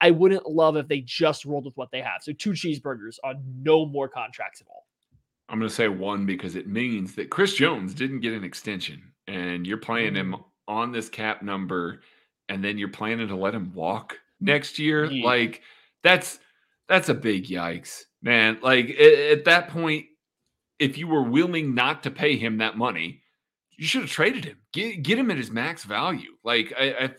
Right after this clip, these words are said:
Speaker 2: I feel like this organization missed the boat a little bit with Orlando Brown Junior last year, where they went, "Oh, well,
Speaker 1: Yeah.
Speaker 2: we're gonna sign him. We're gonna sort it out. Don't worry about it."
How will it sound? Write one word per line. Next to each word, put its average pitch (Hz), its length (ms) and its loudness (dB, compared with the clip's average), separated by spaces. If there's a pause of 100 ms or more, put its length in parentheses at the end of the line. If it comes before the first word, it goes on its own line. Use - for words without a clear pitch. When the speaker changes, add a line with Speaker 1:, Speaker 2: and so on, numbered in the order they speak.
Speaker 2:
I 127 60 -2
feel 185 220 -6
like 156 160 0
this 151 160 -4
organization 131 880 -4 (400)
missed 135 440 -4
the 147 80 2
boat 131 320 0
a 123 40 -6
little 117 220 -6
bit 117 240 -4
with 110 140 -8
Orlando 107 420 -6
Brown 101 260 -4
Junior 113 360 -6
last 123 320 -4
year, 143 260 -4 (240)
where 101 300 -2
they 101 120 -2
went, 104 220 -4
"Oh, 185 220 2
well, - 20 8
Speaker 1:
Yeah. 147 240 8
Speaker 2:
we're 170 100 -2
gonna 135 140 -4
sign 104 320 -4
him. 104 80 -8
We're 175 140 -2
gonna 156 120 0
sort 117 380 -4
it 95 100 -6
out. 95 200 -2
Don't 123 180 -2
worry 113 200 2
about 98 240 -2
it." 95 120 -2